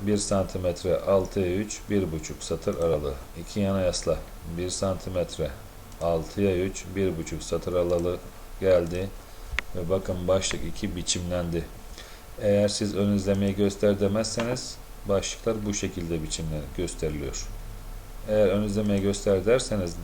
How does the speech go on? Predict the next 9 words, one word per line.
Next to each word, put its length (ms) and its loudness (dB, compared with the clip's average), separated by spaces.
hangilerini 560 2
biçimlendirdiğini 880 2
bakın 320 0
bu 60 -8
şekilde 540 -4
ne 40 0
yapabilirsiniz? 920 -2
Görüntüleyebilme 1120 0
şansınız 800 -4